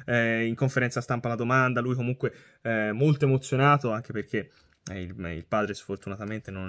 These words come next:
non c'è più, non so se lo vot-, se siete, eh, se l'avete vista, se non l'avete vista andatevela a recuperare perché è molto bella, molto, molto commovente. Ehm, però a prescindere è un giocatore che io sono veramente contento di averlo in squadra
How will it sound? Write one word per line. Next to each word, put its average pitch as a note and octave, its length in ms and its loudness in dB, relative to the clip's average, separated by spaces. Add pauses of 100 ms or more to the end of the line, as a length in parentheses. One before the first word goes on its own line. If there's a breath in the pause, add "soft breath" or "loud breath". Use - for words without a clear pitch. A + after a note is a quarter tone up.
(140)
non G2 140 -8
c'è A2 160 -4
più, C3 120 -4
non G2+ 80 -4
so G2 120 -8
se - 120 -12
lo G2 120 -4
vot-, G2 340 -6
se G#2 360 -2
siete, A#2+ 520 0 (280 soft breath)
eh, A2 200 -2
se A#2 100 -2
l'avete A#2 280 0
vista, D3 520 4
se - 160 -10
non G2+ 100 -4
l'avete G2 280 -6
vista A2 240 -4
andatevela G#2+ 400 -8
a - 20 -6
recuperare A2+ 400 -2
perché G#2+ 180 -10
è G#2 40 -10
molto G#2+ 240 -10
bella, A2 200 -2
molto, G2 380 -8
molto G#2 320 -8
commovente. A2 760 -4 (540 loud breath)
Ehm, G#2+ 1700 0
però C3 160 6
a E3+ 80 6
prescindere D3 640 4
è - 100 -8
un A2 160 -6
giocatore A2+ 500 0
che G#2+ 440 -6 (160)
io A#2+ 200 -4
sono G2+ 200 -8
veramente B2 420 0
contento G#2+ 640 -10
di G#2+ 100 -8
averlo G#2 300 -6
in G2 40 -6
squadra D3+ 540 2